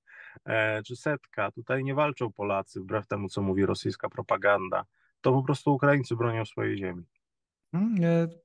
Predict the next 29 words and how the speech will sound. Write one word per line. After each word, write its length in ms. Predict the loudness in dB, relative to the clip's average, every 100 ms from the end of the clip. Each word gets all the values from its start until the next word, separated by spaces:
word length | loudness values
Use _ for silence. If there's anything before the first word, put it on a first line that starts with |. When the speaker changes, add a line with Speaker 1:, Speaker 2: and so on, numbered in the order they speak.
| _ _ -8
Speaker 2:
Ukraińcy 440 | 2 6 6 4
zastanawiają 720 | 2 0 0 -2 0 2 0
się 140 | -2 -4
sami 320 | -4 -4 -4
w 80 | -4
tej, 320 | -4 -4 -6
obserwujesz 640 | -8 -2 0 2 2 2
takiej 240 | -2 -6 -6
ukraińskiej 640 | -4 0 0 0 -2 -4
infosferze 640 | -4 -4 -8 -4 -2 -2
pytania 540 | -4 -2 0 0 0 -4 -12 -20 -18
o 80 | -10
to, 100 | -8
kiedy 300 | 2 4 6
uderzenie, 560 | 6 6 6 4 4 2
gdzie 180 | 0
uderzenie, 680 | 0 0 -2 -2 -2 -4 -6 -8
czy 180 | -6
jest 220 | -4 -4 -6
jakaś 260 | -4 -4
blokada 420 | 2 4 4 4
informacyjna, 800 | 4 2 0 0 -2 -4 -6 -4 -6
jak 120 | -6
to 100 | -4
wygląda 320 | -2 0 -2
w 80 | -4
praktyce? 540 | -10 -8 -8 -4 -6 -8 _ _ _ _ _ _ _ 4
Speaker 1:
E, 600 | 6 6 4 4 2 0 _ -10
jest, 640 | 0 4 4 2 -6 -20